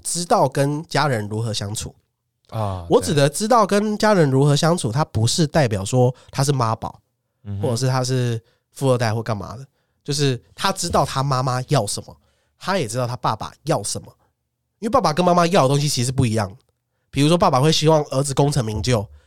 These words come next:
Speaker 1: 但是妈妈会希望儿子一生顺遂，所以就很容易养出妈宝或者什么这种区别。但是如果一个有原则，然后他工作情绪也稳定，他家人的相处他也懂，知道他爸爸妈妈要什么，我跟你讲，追起来。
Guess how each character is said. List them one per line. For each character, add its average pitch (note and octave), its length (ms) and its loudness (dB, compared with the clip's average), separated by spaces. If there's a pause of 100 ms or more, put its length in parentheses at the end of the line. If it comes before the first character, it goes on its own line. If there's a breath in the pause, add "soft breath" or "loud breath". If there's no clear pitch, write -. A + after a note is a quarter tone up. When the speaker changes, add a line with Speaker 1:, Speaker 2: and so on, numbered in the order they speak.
(140 soft breath)
Speaker 1:
但 E3 140 -2
是 F3 60 4
妈 D#3+ 160 4
妈 D#3+ 120 4
会 D#3+ 100 4
希 D#3 120 0
望 D#3 140 6
儿 B2+ 100 2
子 B2+ 140 -4
一 D3 100 -4
生 C3 180 0
顺 B2+ 200 2
遂， A2 260 -2 (640)
所 E3+ 140 0
以 D#3+ 40 2
就 D#3+ 120 2
很 C#3 100 4
容 B2 160 2
易 C#3 40 -2
养 A2 120 -2
出 B2+ 80 -2
妈 A#2+ 180 0
宝 A2 140 0
或 B2 120 0
者 B2 40 0
什 A#2 100 -4
么 G2+ 120 -6
这 E3 100 -2
种 C#3+ 140 4
区 B2+ 240 -4
别。 G#2+ 200 -10 (360 soft breath)
但 G#3+ 120 -2
是 A3+ 100 2
如 G3+ 120 4
果 F3+ 160 2
一 E3+ 100 -8
个 G3 140 2
有 B2 200 2
原 B2 300 0
则， A#2 260 2
然 B2+ 100 0
后 D#3+ 60 0
他 F3 60 2
工 G3 240 0
作 G3 140 2
情 D3 200 0
绪 G#3 160 0
也 D#3 120 4
稳 E3 300 2
定， D3 240 -4 (300 loud breath)
他 A3+ 200 0
家 A3 300 2
人 E3+ 160 2
的 D#3 100 2
相 F#3 220 0
处 C#3+ 160 -2
他 F#3 120 0
也 D3+ 100 0
懂， A#2 200 -4
知 B2+ 80 -8
道 F3+ 100 2
他 E3+ 100 -2
爸 E3+ 180 0
爸 B2+ 140 2
妈 D3 100 2
妈 D3+ 160 2
要 D#3 140 2
什 B2 180 -4
么， A2+ 60 -4
我 G#2 60 -4
跟 A#2 100 -4
你 B2 40 -4
讲， A2+ 140 -4 (480)
追 C4 220 2
起 E3 160 0
来。 D3 260 -4